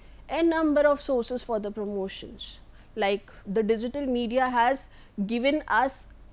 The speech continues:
ample options to explore ourselves in terms of this technology aspect. And then finally the media. So when we talk about media, that means all the media is available to us, that is television, radio,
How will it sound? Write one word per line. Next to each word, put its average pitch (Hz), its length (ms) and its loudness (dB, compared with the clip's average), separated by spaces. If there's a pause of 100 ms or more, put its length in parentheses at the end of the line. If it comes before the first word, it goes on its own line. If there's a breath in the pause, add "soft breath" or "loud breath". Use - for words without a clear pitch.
ample 294 560 0
options - 720 0 (240)
to 254 140 -2
explore 294 800 4
ourselves 233 760 0
in 247 160 -2 (100)
terms 226 380 -4
of 254 280 -2 (520 soft breath)
this 277 320 4 (180)
technology 214 640 0
aspect. - 560 -10 (400 soft breath)
And 285 200 2
then 330 200 6
finally 262 460 2
the 247 120 4
media. 208 460 -4 (920)
So 220 60 -4
when 247 160 2
we 254 80 2
talk 247 200 8
about 240 360 2
media, 262 520 2
that 208 300 0
means 233 380 -2 (400 soft breath)
all 269 240 6
the 311 80 0
media 262 400 4
is 240 200 2
available 226 500 2
to 226 160 2
us, 202 320 0 (180)
that 202 240 -6
is 202 180 -6
television, 208 800 0
radio, 208 600 0